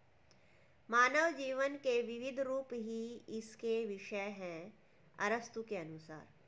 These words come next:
ये मनुष्य के भावों, विचारों और कार्यों को अभिव्यक्त करती हैं।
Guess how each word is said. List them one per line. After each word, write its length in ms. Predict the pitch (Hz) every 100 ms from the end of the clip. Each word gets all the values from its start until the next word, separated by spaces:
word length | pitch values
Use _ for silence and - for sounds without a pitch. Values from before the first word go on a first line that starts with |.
| - - - - - - - - - - - - - - - - - - - - -
ये 200 | 240 311
मनुष्य 560 | 277 262 285 294 320 311
के 200 | 277 233
भावों, 540 | 233 220 208 226 240
विचारों 580 | 220 220 220 202 220 226
और 200 | 202 196
कार्यों 520 | 202 208 190 208 226
को 140 | 220
अभिव्यक्त 600 | 185 175 180 175 180 - -
करती 400 | 170 - 175 180
हैं। 280 | 160 -